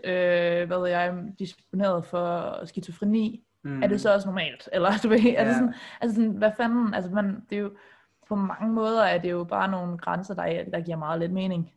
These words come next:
Speaker 1: Så hele, hele utopien om normalisering
Speaker 2: Mm.
Speaker 1: er jo bare, øh, er jo også sådan, hvad betyder, vi, det er jo det, vi snakker om, der, hvad, vi ved ikke engang rigtig selv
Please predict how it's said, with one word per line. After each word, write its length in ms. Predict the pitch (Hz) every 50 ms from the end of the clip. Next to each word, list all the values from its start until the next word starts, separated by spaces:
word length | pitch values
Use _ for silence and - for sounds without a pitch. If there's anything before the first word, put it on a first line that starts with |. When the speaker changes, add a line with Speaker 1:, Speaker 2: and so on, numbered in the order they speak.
| _ _ _
Speaker 1:
Så 320 | - - - 202 175 165 170
hele, 440 | 170 190 220 214 220 208 190 - - - - - _ _ -
hele 200 | 240 233 233 220
utopien 540 | 226 208 - 190 165 - - 240 214 185 -
om 120 | - 175
normalisering 880 | 170 170 165 160 156 160 160 - - - 226 202 175 151 143 147 180 - _ _ _ -
Speaker 2:
Mm. 400 | 139 135 131 123 117 117 117 120 _ _ _ _ _ _ _
Speaker 1:
er 120 | - - 175
jo 80 | 165
bare, 580 | 170 175 175 180 180 185 180 180 175 170 165 165
øh, 40 | 170 - - -
er 60 | 185
jo 80 | 185 185
også 260 | 190 202 214 208 -
sådan, 380 | - 220 196 175 170 165 160 - _ _
hvad 180 | - 180 180 180
betyder, 380 | 175 175 - - 208 214 185 175
vi, 80 | 175 202
det 160 | 202 - -
er 40 | 208
jo 60 | 196 175
det, 100 | 196 185
vi 60 | 175
snakker 260 | - 196 185 180 175
om, 60 | 170
der, 80 | 170 170
hvad, 320 | 170 170 160 - 180 180
vi 260 | 175 180 170 190 170
ved 60 | 190 233 240 202
ikke 20 |
engang 220 | 196 185 185 180
rigtig 180 | 180 175 175 170
selv 320 | - - 208 196 185 -